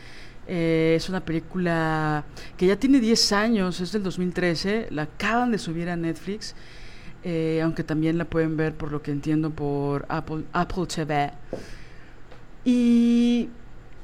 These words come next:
híjole, tiene unas cosas que me sorprendieron mucho. Si no eres mexicana, creo que es una buena puerta para, para entender la lógica de las familias mexicanas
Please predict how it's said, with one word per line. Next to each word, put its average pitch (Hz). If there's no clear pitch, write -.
híjole, 247
tiene 254
unas 311
cosas 247
que 220
me 196
sorprendieron 214
mucho. 208
Si -
no 226
eres 277
mexicana, 240
creo 247
que 254
es 233
una 247
buena 220
puerta 214
para, 175
para 151
entender 170
la 208
lógica 202
de 185
las 175
familias 190
mexicanas 160